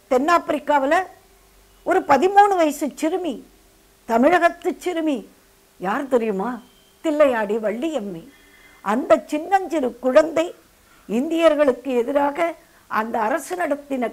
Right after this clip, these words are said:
கொடுமையை எதிர்த்து போராடி சத்தியாகிரகம் பண்ணினார். அண்ணல் காந்தி என்ன தெரியுமா சொன்னார்? "எனக்கு சுதந்திர தாகத்தையும் சத்தியாகிரகத்து வேகத்தையும் ஊட்டிய குழந்தை என்னுடைய குரு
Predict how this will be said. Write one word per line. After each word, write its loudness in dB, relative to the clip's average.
கொடுமையை -2
எதிர்த்து 4
போராடி 4
சத்தியாகிரகம் 2
பண்ணினார். -4
அண்ணல் -2
காந்தி -4
என்ன 0
தெரியுமா -4
சொன்னார்? -6
"எனக்கு 2
சுதந்திர 2
தாகத்தையும் 0
சத்தியாகிரகத்து 0
வேகத்தையும் 2
ஊட்டிய 0
குழந்தை 0
என்னுடைய -4
குரு 0